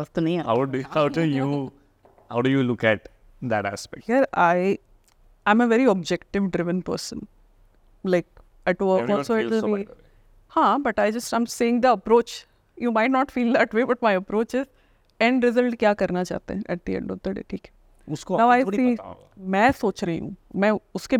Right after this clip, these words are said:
Speaker 3: behalf पे नहीं सोच रही हूँ, but if
Speaker 2: Okay.
Speaker 3: I look at it, like you said, no, मेरी माँ ने decide क्यों नहीं किया, मेरे को help क्यों नहीं किया and whatever. So I'm just thinking,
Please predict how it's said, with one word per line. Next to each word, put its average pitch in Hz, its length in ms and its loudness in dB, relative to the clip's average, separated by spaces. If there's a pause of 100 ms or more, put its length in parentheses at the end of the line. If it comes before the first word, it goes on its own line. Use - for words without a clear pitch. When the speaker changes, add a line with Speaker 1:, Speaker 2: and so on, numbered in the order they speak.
Speaker 3:
behalf 185 300 2
पे 277 80 4
नहीं 262 100 4
सोच - 320 -6
रही - 60 -4
हूँ, 156 80 -6
but 214 160 -4
if 190 120 -4
Speaker 2:
Okay. 226 80 2
Speaker 3:
I 220 80 2
look 220 240 -2
at 262 160 -2
it, - 220 -14
like 185 120 -4
you 220 140 -2
said, 190 220 -2
no, 247 60 -2 (520)
मेरी 202 120 -2
माँ 196 160 4
ने 208 100 2
decide 190 420 -2
क्यों 240 120 2
नहीं 240 160 2
किया, 208 140 2
मेरे 190 120 2
को 196 100 -2
help 185 200 0 (100)
क्यों 208 160 -2
नहीं 202 180 0
किया - 300 -4
and 180 160 -4
whatever. 180 300 -6 (340)
So - 120 0
I'm 233 100 4
just 269 240 -2
thinking, 190 340 -4